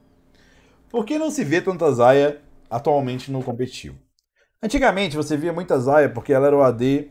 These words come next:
é, que meio que competia com a Kai'Sa.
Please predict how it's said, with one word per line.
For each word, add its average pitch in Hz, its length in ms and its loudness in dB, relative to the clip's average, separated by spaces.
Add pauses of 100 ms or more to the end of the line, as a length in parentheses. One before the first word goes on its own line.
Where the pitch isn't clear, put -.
(260)
é, 110 800 0 (680)
que 131 180 -12 (260)
meio 143 260 -2
que 143 140 -14
competia 160 560 -6
com 147 140 -4
a 151 100 -4
Kai'Sa. 139 580 0